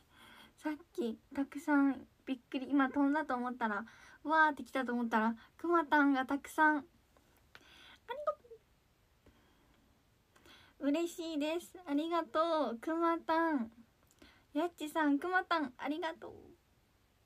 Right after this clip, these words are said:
嬉しい。たくさん。ありがとう。嬉しいです。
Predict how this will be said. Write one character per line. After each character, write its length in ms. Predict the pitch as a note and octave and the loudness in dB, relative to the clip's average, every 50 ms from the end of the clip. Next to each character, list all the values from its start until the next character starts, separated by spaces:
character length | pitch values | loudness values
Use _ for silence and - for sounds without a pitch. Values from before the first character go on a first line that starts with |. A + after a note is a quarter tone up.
| - - C4+ | -12 -8 -6
嬉 140 | C4+ D4+ D4+ | -6 -4 -6
し 320 | D4 C#4 D#4+ D#4 D4 B3 | -8 -10 -8 -6 -6 -8
い。 80 | A#3+ - _ _ _ _ _ _ _ _ _ _ _ - - _ _ _ _ | -8 -14 _ _ _ _ _ _ _ _ _ _ _ -20 -20 _ _ _ _
た 80 | - - | -20 -18
く 100 | - - | -16 -8
さ 160 | - C#4 C4+ | -4 -4 -4
ん。 180 | B3+ A#3+ A#3+ - _ _ _ _ _ _ _ _ | -4 -4 -10 -16 _ _ _ _ _ _ _ _
あ 60 | - | -14
り 80 | G#4+ A4 | -10 -6
が 100 | A4+ A4+ | -8 -6
と 120 | A4 A#4 A#4 A#4 A4 F#4 D4+ C#4+ C#4 _ _ _ _ _ _ _ _ _ _ _ _ _ _ _ _ _ _ _ _ _ _ _ _ _ _ _ _ _ _ _ _ _ _ _ - _ _ _ _ _ _ _ _ _ | -4 -6 -6 -6 -6 -8 -10 -10 -14 _ _ _ _ _ _ _ _ _ _ _ _ _ _ _ _ _ _ _ _ _ _ _ _ _ _ _ _ _ _ _ _ _ _ _ -20 _ _ _ _ _ _ _ _ _
う。 40 | A#3+ | -10
嬉 180 | B3 B3+ C4 C4 | -10 -8 -10 -10
し 320 | - - C4+ C4 C4 B3+ | -10 -8 -8 -8 -8 -8
い 40 | B3+ | -6
で 340 | C4+ C#4 C#4 C#4 C#4 C#4+ C#4+ | -4 -4 -2 -2 -2 -4 -4
す。 180 | - - _ | -8 -20 _